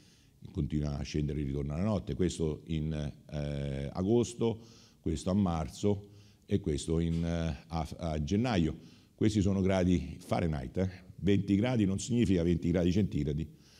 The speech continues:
ma significa sotto zero. E quindi ne abbiamo fatte tante di queste,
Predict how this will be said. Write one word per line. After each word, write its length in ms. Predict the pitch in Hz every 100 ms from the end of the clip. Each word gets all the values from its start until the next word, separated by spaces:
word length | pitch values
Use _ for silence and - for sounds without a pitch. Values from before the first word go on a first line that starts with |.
| - _
ma 100 | -
significa 440 | 73 80 78 82 73
sotto 280 | 73 71 69
zero. 320 | - - - - _ - - -
E 100 | -
quindi 200 | 165 156
ne 60 | 131
abbiamo 260 | 123 123 120
fatte 340 | 123 113 110
tante 360 | 135 110 90 87
di 80 | 76
queste, 600 | 87 78 78 76 67